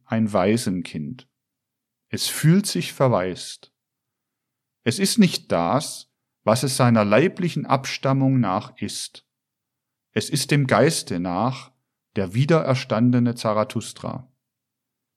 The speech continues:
Der leiblichen Abstammung nach ist sein Vater der Josef der nathanischen Linie, und der äußeren Anschauung nach musste es die Welt dafür halten.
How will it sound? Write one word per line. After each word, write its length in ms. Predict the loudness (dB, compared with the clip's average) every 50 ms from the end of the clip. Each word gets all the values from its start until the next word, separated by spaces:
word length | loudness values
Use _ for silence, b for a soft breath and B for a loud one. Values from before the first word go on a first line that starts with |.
| _ _ -6
Der 140 | -4 -4 -2
leiblichen 640 | 0 2 4 4 4 4 2 0 0 0 -2 -2
Abstammung 680 | 0 -2 -2 -2 -4 -4 -2 -2 0 0 0 2 2 2
nach 480 | 2 2 2 2 0 -2 -4 -12 -20 _ _ _ _ _ _ _ _ _ _
ist 220 | -2 -2 -2 0 0
sein 220 | 2 2 2 2
Vater 720 | 0 0 0 2 2 2 2 2 0 0 -2 -2 -2 -6 -10 _ _ _ _ _ _ -2
der 160 | 0 0 0
Josef 600 | 0 2 4 4 4 4 2 2 2 2 2 0
der 160 | 0 0 2
nathanischen 680 | 2 0 -2 -2 -2 0 2 2 2 0 0 0 -2 -2
Linie, 640 | 0 0 2 4 4 2 2 0 -4 -6 -6 -10 _ _ _ _ _ _ _ _ _ _ _ _ _ _ _ _ _ _ -8
und 120 | -4 -4
der 100 | -2 2
äußeren 520 | 6 6 8 8 6 6 6 6 8 8
Anschauung 760 | 8 6 8 8 8 6 6 4 4 4 4 4 2 0 0
nach 480 | 0 0 0 0 0 -2 -4 -8 -4 2
musste 340 | 4 4 4 4 2 0 0
es 160 | 0 0 0
die 160 | -2 -2 0
Welt 480 | 2 2 4 4 2 0 -4 -10 -18 _ _ _ _
dafür 440 | 0 0 0 0 2 0 -2 0 -2
halten. 580 | -2 -4 -4 -4 -6 -6 -8 -8 -10 _ _